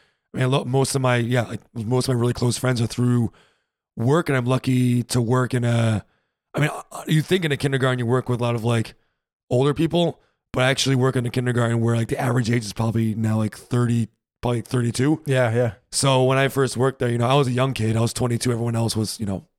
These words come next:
Speaker 1: older than twenty-two. So I was, I was, like, the young kid coming in with super green, but I met a lot of people in my first few months there that are still my friends to this day. Shout out to Misha right there.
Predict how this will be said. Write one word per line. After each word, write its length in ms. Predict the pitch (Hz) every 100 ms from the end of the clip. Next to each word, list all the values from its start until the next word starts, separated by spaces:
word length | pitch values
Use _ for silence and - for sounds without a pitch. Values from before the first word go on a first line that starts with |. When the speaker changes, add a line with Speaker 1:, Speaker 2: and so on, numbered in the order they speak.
| -
Speaker 1:
older 180 | - 101
than 80 | 101
twenty-two. 500 | - - - 107 - _ _ _ _
So 100 | -
I 20 |
was, 100 | 135
I 80 | 135
was, 100 | 135
like, 80 | 135
the 60 | 120
young 220 | 127 127
kid 180 | 127 120
coming 260 | 123 117
in 280 | 123 120 110
with 160 | 110 -
super 380 | - - 151 135
green, 480 | 110 131 135 120 107 - - _ _ _
but 100 | -
I 160 | 123 123
met 160 | 131 131
a 40 |
lot 260 | 120 123 117
of 60 |
people 380 | - 127 120 117
in 40 |
my 120 | 113 113
first 280 | 120 113
few 120 | - 117
months 240 | 131 127
there 160 | 117 113
that 100 | 113
are 40 |
still 220 | - 123
my 120 | 117
friends 480 | 110 120 113 101 - -
to 80 | 110
this 100 | 104
day. 220 | 139 110
Shout 160 | - 113
out 120 | 110
to 60 | 110
Misha 240 | 123 110
right 160 | 104 -
there. 260 | 120 110